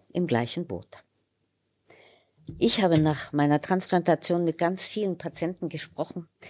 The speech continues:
und meine eigene Erfahrung war auch der Weg, Zugang zu finden zu diesen Empfindungen in einer Situation, in der man eigentlich weiß,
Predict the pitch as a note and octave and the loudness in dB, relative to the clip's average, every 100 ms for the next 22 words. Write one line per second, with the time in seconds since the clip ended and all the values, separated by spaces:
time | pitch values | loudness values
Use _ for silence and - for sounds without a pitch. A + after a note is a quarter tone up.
0 | - - C3+ D3+ D3 D3 B2+ F3 C#3 - | -16 -10 0 4 6 6 6 4 2 2
1 | F3+ G3+ F#3+ E3 - - E3 D#3+ F#3+ - | 2 2 2 2 0 2 2 2 0 0
2 | - A#3 C#3+ C#3+ - C#3+ - D3+ C#3 D#3+ | 0 2 0 0 -4 -2 0 0 0 -2
3 | F3 F3+ _ _ - - - - _ _ | -4 -8 _ _ -20 -20 -20 -20 _ _
4 | _ - - - _ _ _ - F3+ E3 | _ -20 -20 -20 _ _ _ -2 0 2
5 | E3 D#3+ E3 D3+ - - E3 - - A#3 | 2 4 4 4 -2 -2 -2 0 2 4
6 | B3+ A3+ G#3+ G#3 F3+ C#3 E3+ E3+ F3 - | 4 2 0 0 2 2 4 2 0 0
7 | C#3+ - E3+ G#3 G3+ E3+ E3 E3 C3+ A#2+ | -2 0 0 4 4 4 4 2 2 0
8 | A#2 A#2+ B2 D3+ G#3+ - - | -2 2 4 6 2 -4 -10